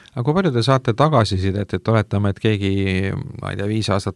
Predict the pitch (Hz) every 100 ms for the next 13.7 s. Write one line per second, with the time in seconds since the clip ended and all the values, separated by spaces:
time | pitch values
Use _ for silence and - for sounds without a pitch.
0 | - 107 104 101 123 107 - 104 104 104
1 | 101 104 104 101 98 101 - - 98 101
2 | 98 104 104 - - 110 110 - 107 110
3 | 107 110 107 - _ - 131 117 113 -
4 | 101 120 117 107 107 107 127 123 - 104
5 | 104 107 104 104 110 120 120 104 104 104
6 | 110 - - - _ - 107 110 107 104
7 | 98 98 123 123 104 101 98 104 104 101
8 | 101 101 101 101 98 - _ 92 104 107
9 | 98 101 101 - 87 - - 101 98 95
10 | 98 104 104 - 113 104 101 107 - -
11 | 107 107 104 104 113 - 104 - 120 -
12 | 110 107 113 139 _ 101 107 104 110 107
13 | 107 - 107 110 113 113 110